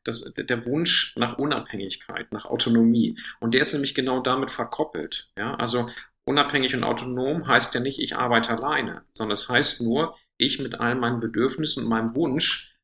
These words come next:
nach Selbstbestimmung, wo ich auch welche Rolle spielen kann oder was von mir zeigen kann. Sobald ich das Gefühl habe, ist, das liegt in meiner eigenen Hand,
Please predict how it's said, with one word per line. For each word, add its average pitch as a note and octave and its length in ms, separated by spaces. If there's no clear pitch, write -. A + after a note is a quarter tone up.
nach A#2+ 220
Selbstbestimmung, A#2+ 920
wo A#2+ 160
ich - 300
auch A2+ 260
welche B2+ 300
Rolle D3+ 260
spielen C3 380
kann A#2+ 200
oder A#2+ 80
was B2 120
von B2+ 160
mir A#2 100
zeigen D#3 380
kann. G2 260
Sobald B2+ 280
ich - 60
das - 180
Gefühl D#3+ 340
habe, B2+ 240
ist, B2+ 220
das - 160
liegt C3+ 220
in C3+ 80
meiner B2 320
eigenen A2+ 340
Hand, A#2+ 400